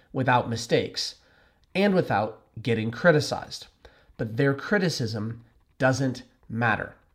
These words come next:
You will be criticized whether you make mistakes or whether you don't. I've addressed that before, and I will address that again. That's not for today. What today is for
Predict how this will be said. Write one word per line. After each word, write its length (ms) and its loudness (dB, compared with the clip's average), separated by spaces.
You 200 4
will 200 6
be 140 2
criticized 960 -2
whether 260 2
you 140 2
make 240 4
mistakes 520 -2
or 160 -2
whether 220 2
you 200 -2
don't. 400 0
I've 140 -2
addressed 360 4
that 140 2
before, 640 0
and 80 -6
I 60 0
will 120 2
address 340 2
that 140 -4
again. 460 0
That's 220 0
not 240 2
for 100 -6
today. 480 -2
What 180 -2
today 360 8
is 180 2
for 400 -10